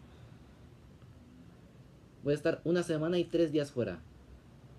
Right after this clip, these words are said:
Y como siempre, si será posible, los directos se harán a las cuatro de la tarde, hora chilena. Horas muy malas, a las cinco de la tarde. Entre cuatro y cinco de la tarde se van a hacer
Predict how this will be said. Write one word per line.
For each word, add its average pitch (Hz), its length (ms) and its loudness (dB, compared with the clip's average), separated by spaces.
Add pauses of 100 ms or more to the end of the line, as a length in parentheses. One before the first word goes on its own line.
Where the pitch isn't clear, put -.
(1400)
Y 165 540 6
como 170 240 4
siempre, 226 580 2 (600)
si 170 180 0
será 180 260 4
posible, 226 380 6
los 208 180 4
directos 175 580 6
se 156 200 0
harán 175 260 2 (380)
a 190 120 6
las 208 280 2
cuatro 190 320 4
de 180 80 8
la 151 160 2
tarde, 196 420 4
hora 175 260 6
chilena. 104 520 0 (400)
Horas 160 260 6
muy 196 120 4
malas, 196 440 4
a 143 140 4
las 135 260 2
cinco 208 360 2
de 107 80 2
la 98 100 -2
tarde. 87 320 -6 (2000)
Entre 139 240 2
cuatro 214 300 4
y 226 40 6
cinco 220 220 2
de 214 80 6
la 196 120 4
tarde 214 280 4
se 190 140 2
van 185 160 4
a 180 60 2
hacer 185 360 4